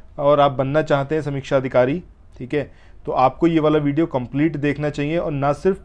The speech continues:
ये वीडियो आप कंप्लीट देखिए, इसके अलावा जो क्विज़ का एक हमने Telegram चैनल बनाया हुआ है, जिसका लिंक डिस्क्रिप्शन बॉक्स में भी दिया हुआ है और कमेंट सेक्शन में वो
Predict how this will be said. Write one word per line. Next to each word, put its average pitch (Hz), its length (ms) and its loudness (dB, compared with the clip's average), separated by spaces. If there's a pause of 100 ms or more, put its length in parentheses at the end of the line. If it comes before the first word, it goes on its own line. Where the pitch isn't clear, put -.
(160)
ये 151 120 2
वीडियो 143 420 0
आप 170 120 2
कंप्लीट 151 360 -2
देखिए, 151 320 -2
इसके 165 200 -4
अलावा 139 460 4 (320)
जो 160 160 4
क्विज़ 185 400 0
का 175 120 4
एक 170 160 4
हमने 165 180 0
Telegram 147 520 0
चैनल 151 260 -2
बनाया 139 300 0
हुआ 135 240 2
है, 170 180 -2 (320)
जिसका 131 260 2
लिंक 151 280 2
डिस्क्रिप्शन 147 500 -4
बॉक्स 139 260 2
में 139 100 -2
भी 156 120 0
दिया 156 200 2
हुआ 160 200 4
है 196 60 4
और 175 220 -4
कमेंट 147 280 -2
सेक्शन 147 340 -4
में 160 140 -4
वो 175 160 0